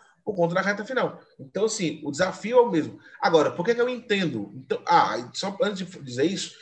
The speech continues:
então, pra mim, foi mais uma troca de nomes.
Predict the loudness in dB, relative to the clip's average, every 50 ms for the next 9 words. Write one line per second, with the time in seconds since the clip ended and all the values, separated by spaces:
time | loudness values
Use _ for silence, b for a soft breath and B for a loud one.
0 | B B B -10 -6 -6 -4 -2 -2 -2 -2 -2 -4 -6 -4 -4 -4 -2 2 2
1 | 2 2 2 -2 -4 -4 -2 -2 -2 0 0 0 -2 0 0 4 6 6 6 6
2 | 4 2 0 -2 -4 -6 -8 -10 -12 -16